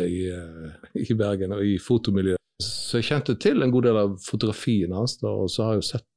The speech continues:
de, eh, ja, på andre vis da, med, for de har gitt ut i, om ikke den originale boka, så har det kommet liksom andre måter å gi den ut på, som, som kanskje ikke har helt vært opp til hans standard da, men, eh, men sånn sett har jeg jo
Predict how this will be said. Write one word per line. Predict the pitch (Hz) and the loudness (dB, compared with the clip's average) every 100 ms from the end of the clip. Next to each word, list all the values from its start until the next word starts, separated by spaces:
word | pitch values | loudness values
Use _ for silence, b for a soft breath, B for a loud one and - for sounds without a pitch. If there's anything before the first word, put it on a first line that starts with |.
| - | -12
de, | 85 82 | -8 -8
eh, | 80 - 78 - | -10 -14 -18 -10
ja, | 98 90 | -8 -8
på | - 90 90 | -8 -4 0
andre | 98 98 | 0 0
vis | 85 82 - | -2 -4 -4
da, | 104 | -4
med, | 98 87 85 82 78 120 - _ _ | -4 -6 -8 -10 -12 -14 -18 _ _
for | 104 | -2
de | |
har | 92 | 0
gitt | 98 80 101 | 0 -2 -4
ut | - - | -6 -8
i, | 85 82 _ _ _ b b b _ _ _ | -8 -8 _ _ _ b b b _ _ _
om | 110 | 0
ikke | 101 101 95 95 | 2 2 0 0
den | 98 | 0
originale | 95 101 101 95 92 | 2 2 2 0 0
boka, | 95 - 92 | -2 -2 -4
så | - | -2
har | 95 | -2
det | 90 | -2
kommet | - 90 _ - | -4 -8 _ -12
liksom | 92 85 85 | -10 -6 -6
andre | 82 82 82 | -6 -8 -6
måter | 82 87 95 | -8 -6 -6
å | 82 | -6
gi | 82 87 | -6 -4
den | 90 | -4
ut | 85 - | -6 -6
på, | 85 82 | -6 -6
som, | - 87 76 _ _ | -8 -10 -12 _ _
som | - 80 - | -12 -10 -6
kanskje | 98 - 95 | -4 -2 -4
ikke | 92 85 | -4 -4
har | 85 82 - | -6 -8 -8
helt | 90 - | -8 -6
vært | 87 - 85 | -8 -8 -8
opp | 87 | -6
til | - | -6
hans | 87 85 | -4 -6
standard | - 92 90 127 | -4 -4 -2 0
da, | |
men, | 127 98 98 | 2 0 -2
eh, | 92 87 - _ b b b _ | -4 -6 -10 _ b b b _
men | - | -6
sånn | - 113 | -4 -4
sett | - - | -4 -4
har | 113 | -2
jeg | 110 | -2
jo | 95 85 | -4 -10